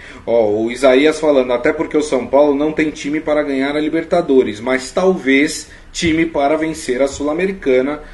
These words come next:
sempre lembrando que a Sul-Americana conta com equipes, é, teoricamente mais fracas do que aquelas que estão na Libertadores. Maurício Gasparini, para o São Paulo, vale a máxima, em terra de cego quem tem olho é rei.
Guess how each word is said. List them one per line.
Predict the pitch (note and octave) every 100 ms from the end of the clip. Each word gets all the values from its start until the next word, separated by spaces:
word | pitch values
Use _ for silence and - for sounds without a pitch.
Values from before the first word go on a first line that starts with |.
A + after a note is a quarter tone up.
| -
sempre | - - B2+ C3 D3
lembrando | D3+ C3+ A#2+ B2
que | D3
a |
Sul-Americana | - C#3 C#3 D3+ D3+ A#2 B2
conta | B2+ C3 C3
com | - C#3+
equipes, | C3 C3 C3 D3+ - - - -
é, | A#2 A#2 A#2 - -
teoricamente | C#3 D3 C3+ C3 D3 D3 C#3 C#3
mais | D3+ E3 D#3 -
fracas | - C3 C3 C3 D#3+ D#3 - - - -
do | - C3+
que | D3
aquelas | C3+ - A#2+ B2+ C3
que | - C#3
estão | B2+ - A#2 B2
na | B2
Libertadores. | C3 C3 B2+ D3+ D3+ A#2 G2+ E2+ D#2+ - - - -
Maurício | B2 C3+ D3+ E3+
Gasparini, | D#3+ D3+ - D#3 C#3 B2
para | A2+ C#3+ D#3
o |
São | - C#3 A#2
Paulo, | C3 D3 C#3+
vale | B2+ C3+ D#3
a |
máxima, | C#3 B2+ C#3+ C3+ - A2 G#2 - - - -
em | B2+ B2
terra | B2+ C3+ C#3
de | D3 C3+
cego | - C3+ C#3
quem | C#3+ C3+
tem | C#3 C#3 B2+
olho | C3 D3 D3+
é |
rei. | D3+ B2+ B2 C#3 A#2+ -